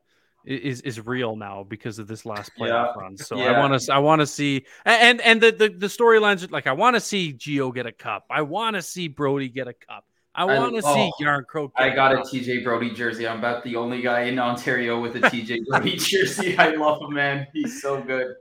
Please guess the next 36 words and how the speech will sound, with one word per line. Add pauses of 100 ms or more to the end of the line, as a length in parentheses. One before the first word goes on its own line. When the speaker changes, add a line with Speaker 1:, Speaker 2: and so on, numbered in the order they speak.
(100)
Speaker 1:
Yeah,
and,
you
know,
it's,
it's
just,
there's
a
lot
of,
a
lot
of
common
themes
there,
uh,
between
these
two
teams.
So (100)
I,
I
wanna
see
you
guys
do
well.
And
I
think
Brad's
gonna,